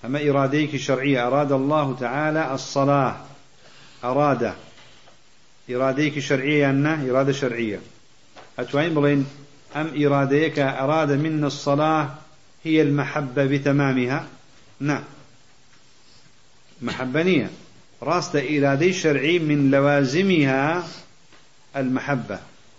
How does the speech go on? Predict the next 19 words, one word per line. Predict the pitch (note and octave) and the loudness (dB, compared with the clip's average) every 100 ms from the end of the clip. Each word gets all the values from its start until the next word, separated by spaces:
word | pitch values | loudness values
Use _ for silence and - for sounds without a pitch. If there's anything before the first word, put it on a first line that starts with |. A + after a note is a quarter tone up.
| - | -10
چونك | D3+ D3 D3 | -8 -4 -2
همو | C#3 D3 F#3 F#3 | 0 0 0 0
مرادك | D#3+ D3+ D3+ C#3+ C#3+ C#3+ | 2 2 2 2 2 0
شرعي | C3+ D3 C#3 B2+ D#3+ F3+ F3+ - - - - - | -2 0 0 2 2 2 -2 -8 -20 -20 -20 -6
لا | B2+ | -4
يخوي | B2+ C#3+ | 0 -2
تعالى | C#3 C3+ C3+ D#3+ D#3 | 0 -2 0 0 0
شيا | D#3 D#3+ D3+ - - - - B2+ | 0 0 -2 -8 -20 -20 -20 -10
محبوبة. | B2+ - C3 D3 A2+ G2+ - - - - - | -10 -4 0 2 0 -4 -10 -20 -20 -20 2
كل | F3 E3 C#3+ | 4 4 4
مراد | C#3 C#3 C#3+ D#3+ D3+ C3+ B2+ | 4 4 4 4 4 2 0
شرعي | A#2 C3+ C3 B2 A#2+ C3+ D#3 D3+ C#3+ D3 F3 F#3 - - - - - - C#3 | -2 -2 0 0 0 0 2 2 2 2 2 0 -2 -10 -20 -20 -20 -10 -4
عند | D3+ C3+ | 0 2
الله | C3+ C3+ C#3+ D#3+ F3 E3+ E3 | 2 2 2 2 2 0 -2
فهو | D3+ C3+ D3+ | 0 0 2
محبوب. | C#3+ - B2+ C#3 - - - - - - - - - - - - - - - - | 0 -2 0 0 0 -4 -20 -20 -20 -20 -20 -20 -20 -20 -20 -20 -20 -20 -18 -4
أما | F3 F3 D#3+ | 2 4 6
إرادة | D#3 D3 | 6 4
كوني، | C#3+ C#3 C3+ D3+ | 2 2 4 2